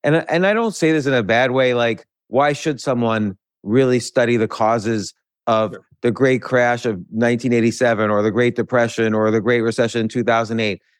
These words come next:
Speaker 1: You know, I'll give you an example from the election. Everybody was saying to me in the election, "It's just, just the, not the midterms election, but the twenty twenty election." Many people were saying to me,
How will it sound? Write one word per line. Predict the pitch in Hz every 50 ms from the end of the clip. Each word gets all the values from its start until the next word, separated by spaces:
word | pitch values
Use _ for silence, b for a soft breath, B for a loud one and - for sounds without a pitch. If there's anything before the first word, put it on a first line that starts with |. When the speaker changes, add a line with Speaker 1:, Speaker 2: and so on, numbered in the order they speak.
| _ _ _ _
Speaker 1:
You | 160 165
know, | 156
I'll | 151 180 180
give | 220 214
you | 214
an | 202
example | 196 165 135 165 160 143 147 139
from | 151 151 147
the | 143
election. | 135 127 123 120 - - - 80 78 - _ _ _ _ _ _ _ _ _ _
Everybody | - 165 196 208 185 196 185 180
was | 165 160 151 -
saying | - 147 139 135 135 127 131 127 123 - - _
to | - 143
me | 135 139 135 131
in | 127 123
the | 123
election, | 123 123 127 123 117 - - 113 104 104 107 107 -
"It's | - - - -
just, | 196 202 - - - - _ _ _ _ _ _ _ _ _ _ _ _ _ _
just | - 165 - - -
the, | 160 151 - -
not | - 170 151 175 185 202 208 208
the | 190
midterms | 170 170 170 165 156 147 139 113
election, | 135 131 123 - 127
but | 123 113
the | 131
twenty | 123 - - 143 135 135
twenty | 117 - 131 123 117
election." | 110 104 101 95 - - 101 90 - b b b b _
Many | - 190 214 208
people | 214 208 175 180 175
were | 160 156 147 139
saying | - - 139 139 135 123
to | 131 123
me, | 123 123 117 110